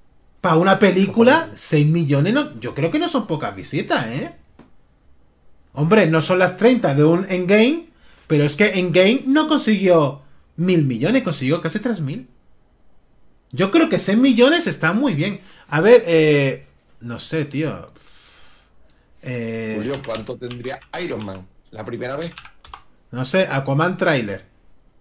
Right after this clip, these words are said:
Speaker 1: Sesenta y un millones. Claro, pero ¿por qué? Porque está mucho, lo hemos visto una y mil veces. Porque nosotros, que nos gustan los superhéroes,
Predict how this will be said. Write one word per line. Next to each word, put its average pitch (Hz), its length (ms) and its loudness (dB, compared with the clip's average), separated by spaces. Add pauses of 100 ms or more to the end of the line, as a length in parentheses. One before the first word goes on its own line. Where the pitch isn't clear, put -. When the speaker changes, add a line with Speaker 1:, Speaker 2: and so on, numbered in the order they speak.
(420)
Speaker 1:
Sesenta 151 400 0
y 165 60 8
un 185 100 2
millones. 151 500 0
Claro, 139 380 -4
pero 131 220 -4
¿por 110 200 -12
qué? 202 340 -4 (400)
Porque 127 300 -8
está 156 180 -6
mucho, 190 520 -4
lo 127 80 -6
hemos 147 240 -2
visto 170 480 -4 (160)
una 127 220 -4
y 170 40 -2
mil 185 160 -4
veces. 160 380 -4
Porque 139 380 -8
nosotros, 220 560 -2
que 151 140 -4
nos 113 100 -8
gustan 143 200 -4
los 185 100 -6
superhéroes, 190 580 -2